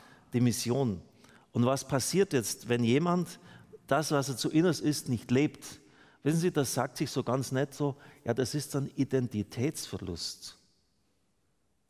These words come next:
Wissen Sie, was Identitätsverlust konkret eigentlich heißt?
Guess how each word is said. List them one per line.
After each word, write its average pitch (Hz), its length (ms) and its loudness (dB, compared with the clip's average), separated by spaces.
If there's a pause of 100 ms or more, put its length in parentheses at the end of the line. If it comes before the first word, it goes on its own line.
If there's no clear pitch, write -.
(300)
Wissen 131 200 0
Sie, 135 140 0
was 123 160 2
Identitätsverlust 123 1120 -2
konkret 110 540 -4
eigentlich 98 420 -2
heißt? 139 500 -4